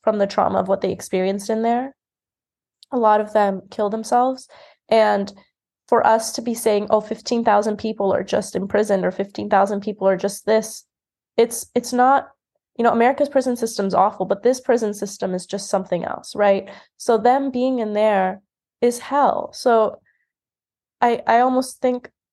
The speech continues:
I, I think I saw a statistic where, like, a lot of them try to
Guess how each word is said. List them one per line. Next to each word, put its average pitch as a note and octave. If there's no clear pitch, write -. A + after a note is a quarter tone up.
I, B3
I A#3+
think C#4+
I A#3+
saw B3
a A3+
statistic A#3+
where, G#3+
like, G#3
a A3+
lot A3+
of A#3
them A3+
try A3+
to G#3